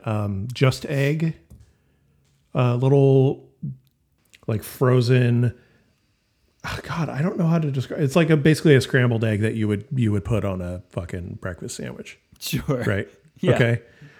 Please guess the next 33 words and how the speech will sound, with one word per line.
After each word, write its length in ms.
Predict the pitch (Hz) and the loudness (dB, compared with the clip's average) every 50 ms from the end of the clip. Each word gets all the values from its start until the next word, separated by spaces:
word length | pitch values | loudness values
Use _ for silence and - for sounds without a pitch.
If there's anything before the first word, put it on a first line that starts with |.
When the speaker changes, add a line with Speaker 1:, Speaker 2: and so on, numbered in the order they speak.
| - | -8
Speaker 1:
So 160 | - - 160 156 | 0 4 4 6
I 20 | |
almost 260 | 170 196 208 180 - - | 6 6 4 2 2 2
bought 240 | 135 131 127 127 | 2 0 0 2
that, 440 | - 143 135 123 117 - - - _ _ _ _ - | 2 4 4 4 2 -2 -4 -12 _ _ _ _ 0
and 120 | 127 123 127 | 2 2 4
then 80 | 123 | 4
I 60 | 120 | 4
was 120 | 123 117 123 | 2 2 0
like, 160 | 120 113 117 | 0 -2 -2
"Well, 240 | 135 143 143 165 190 | -4 -6 -6 -6 -6
if 120 | - - | -6 -6
I 60 | 127 | -6
buy 240 | 123 - 135 180 226 | -4 -4 -4 -4 -2
that, 520 | 190 139 123 120 113 104 98 101 - _ _ _ _ _ _ _ _ _ | -2 -2 -2 -2 -2 -4 -4 -6 -8 _ _ _ _ _ _ _ _ _
that 100 | - 123 | -4 -2
means 160 | 127 139 135 | 0 0 0
I'm 80 | 143 139 | 0 0
gonna 180 | 131 131 131 110 | 0 0 0 0
have 180 | 113 123 110 - | 0 -2 -4 -4
to 60 | - | -6
buy, 480 | 113 107 104 104 104 101 101 101 107 110 _ _ _ _ _ _ _ _ _ _ _ - | -6 -4 -4 -2 -2 -2 -4 -4 -6 -6 _ _ _ _ _ _ _ _ _ _ _ -6
uh, 320 | - 110 110 104 101 101 101 | -4 -4 -2 -2 -2 -4 -4
like, 240 | 101 101 98 95 | -4 -6 -6 -6
some 500 | - - 110 101 101 98 98 98 117 - - _ _ _ _ - 190 | -6 -6 -6 -4 -4 -4 -4 -4 -4 -6 -8 _ _ _ _ -8 -4
Beyond 440 | 117 113 120 107 101 104 104 101 104 | -2 0 0 0 0 0 -2 -2 0
Meat 340 | 107 101 104 113 - _ _ _ _ _ _ - | 0 -2 -2 -4 -8 _ _ _ _ _ _ -8
or 220 | 110 101 98 92 | -6 -4 -4 -4
Morning 320 | 98 101 101 98 95 98 95 | -4 -4 -4 -4 -4 -4 -6
Star 380 | - - - 101 98 98 98 95 | -6 -4 -4 -2 0 0 -2 -2
breakfast 400 | 104 92 85 - - 98 - - | -2 -4 -6 -4 -8 -10 -8 -8
patty. 400 | - 95 85 87 92 98 113 - _ _ _ _ _ _ _ _ _ _ _ _ _ _ - | -8 -8 -6 -6 -6 -6 -8 -10 _ _ _ _ _ _ _ _ _ _ _ _ _ _ -8
Uh, 460 | 104 98 95 95 95 101 98 95 | -6 -4 -4 -4 -4 -4 -6 -6